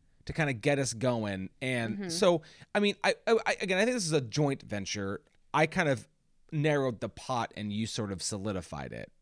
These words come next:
Speaker 1: Would you, would you say that's fair?
Speaker 2: Yes.
Speaker 1: Okay.
Speaker 2: Yeah. I, I,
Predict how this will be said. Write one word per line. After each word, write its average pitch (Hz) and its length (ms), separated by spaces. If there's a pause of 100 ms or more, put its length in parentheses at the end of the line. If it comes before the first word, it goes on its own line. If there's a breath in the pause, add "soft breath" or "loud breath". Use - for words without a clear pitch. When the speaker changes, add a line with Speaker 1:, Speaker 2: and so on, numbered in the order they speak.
(160)
Speaker 1:
Would 104 140
you, 95 280 (320)
would 107 160
you 104 80
say 117 140
that's 104 180
fair? 104 380
Speaker 2:
Yes. 170 480 (340)
Speaker 1:
Okay. 214 140
Speaker 2:
Yeah. 185 160 (500 loud breath)
I, 285 260
I, 339 340